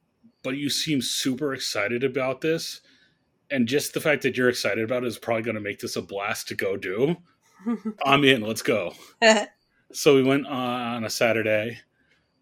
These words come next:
Speaker 1: and we're like, of course, because it's me, I had to be there, like,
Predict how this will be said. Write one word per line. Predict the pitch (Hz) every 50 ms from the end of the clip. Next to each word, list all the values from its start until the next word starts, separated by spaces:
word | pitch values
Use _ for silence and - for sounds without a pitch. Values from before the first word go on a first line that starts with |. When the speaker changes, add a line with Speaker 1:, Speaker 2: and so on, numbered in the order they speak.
| _ -
Speaker 1:
and | 120 117 117 113 110 113 131 139 117 - _ -
we're | 151 131 131 123 120 123 120
like, | 113 110 - - - _ _ -
of | 131 117
course, | - 139 113 113 110 - - -
because | - - - - - 107 104 117
it's | - -
me, | 123 107 107 113 110 117
I | 101 110 101
had | 113 117 113 -
to | 120
be | 117 120
there, | 110 113 110 107
like, | 104 101 98 98 - -